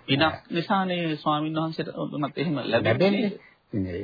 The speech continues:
Speaker 2: ඒ නිසා ඒ වගේ අවස්ථාවල මොකද මේ මහා ගුණයක් භ්‍රමචර්යාවක් ආරක්ෂා කරන, ඊළඟට සී-, මහා සීලස්කන්ධයක් තියෙන. එතකොට මේ දැන්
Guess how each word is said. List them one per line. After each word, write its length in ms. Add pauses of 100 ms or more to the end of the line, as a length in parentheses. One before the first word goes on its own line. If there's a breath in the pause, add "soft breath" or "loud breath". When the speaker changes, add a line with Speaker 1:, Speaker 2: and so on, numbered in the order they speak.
Speaker 2:
ඒ 140
නිසා 340
ඒ 120
වගේ 240
අවස්ථාවල 440
මොකද 200
මේ 160
මහා 300
ගුණයක් 400 (120)
භ්‍රමචර්යාවක් 920
ආරක්ෂා 520
කරන, 300 (440 soft breath)
ඊළඟට 380
සී-, 220
මහා 340
සීලස්කන්ධයක් 880 (100)
තියෙන. 320 (500 loud breath)
එතකොට 420
මේ 220
දැන් 200